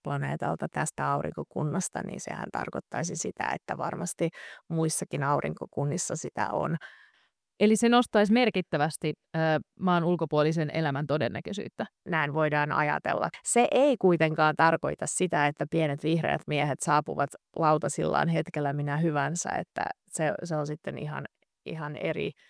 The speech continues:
Speaker 1: Se on skifiä se.
Speaker 2: Se on, ö, viisikymmentä-luvun skifiä se.
Speaker 1: Aivan. <laughs>
Speaker 2: Marsiin on lähetetty tosiaan jonkinla-, jos jonkinlaista luotainta ja, ja, ja viimemmäksi just, ö, perseveranceset.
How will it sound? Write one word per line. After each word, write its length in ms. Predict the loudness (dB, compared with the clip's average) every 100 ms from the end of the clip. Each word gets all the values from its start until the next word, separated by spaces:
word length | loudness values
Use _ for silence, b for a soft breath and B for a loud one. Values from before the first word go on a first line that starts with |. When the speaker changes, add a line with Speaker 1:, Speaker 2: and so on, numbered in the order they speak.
| b
Speaker 1:
Se 120 | 2
on 100 | 2
skifiä 480 | 2 0 0 0 0
se. 260 | 2 0 -2 B B B B B
Speaker 2:
Se 160 | -2 0
on, 140 | 0
ö, 360 | 0 4 4 4
viisikymmentä-luvun 520 | 4 0 0 0 -2
skifiä 360 | -4 -8 -6 0
se. 180 | 0 0 _
Speaker 1:
Aivan. 480 | 8 8 8 6 6 2
<laughs> 1400 | 2 2 2 -2 0 -6 -8 -20 _ _ _ -20 _
Speaker 2:
Marsiin 460 | 6 6 6 4 4
on 120 | 6
lähetetty 500 | 8 6 4 0 -2 0
tosiaan 400 | 0 2 0 -2 -8 _
jonkinla-, 540 | 0 2 2 2 0 0
jos 220 | 0 2
jonkinlaista 480 | 2 2 2 2 2
luotainta 520 | 4 4 2 0 2
ja, 240 | 4 4 2 -6
ja, 220 | -2 0 0 -4
ja 180 | -4 0
viimemmäksi 500 | 0 -2 -2 -4 -6
just, 120 | -8 -10 B B B B
ö, 20 | 0 2
perseveranceset. 680 | 4 4 4 2 2 2 -2